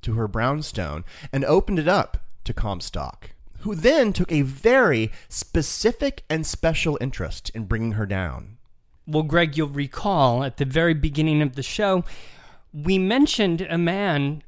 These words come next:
Speaker 2: who knocked on the front door of this mansion on Fifth Avenue. Well, that man was, unfortunately for Madame Restell,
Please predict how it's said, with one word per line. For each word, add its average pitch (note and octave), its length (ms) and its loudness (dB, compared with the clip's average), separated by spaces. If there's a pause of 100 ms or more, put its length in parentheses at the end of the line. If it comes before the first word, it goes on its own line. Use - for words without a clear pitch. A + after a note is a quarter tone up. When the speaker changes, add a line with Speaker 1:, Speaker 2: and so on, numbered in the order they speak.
(100)
Speaker 2:
who F3+ 380 -2
knocked F3+ 420 0
on E3 140 2
the D3+ 80 0
front C#3 400 -2
door D3+ 640 0
of D3+ 240 0
this C#3 200 -2
mansion D3 380 0
on B2 160 0
Fifth C#3 320 -4
Avenue. C#3 520 -6 (680)
Well, C#3 400 2 (120)
that D#3+ 360 -2
man C#3 480 2 (260)
was, C3 540 0 (120)
unfortunately C#3+ 1160 -4
for - 180 -2
Madame C3 400 2
Restell, B2 600 -2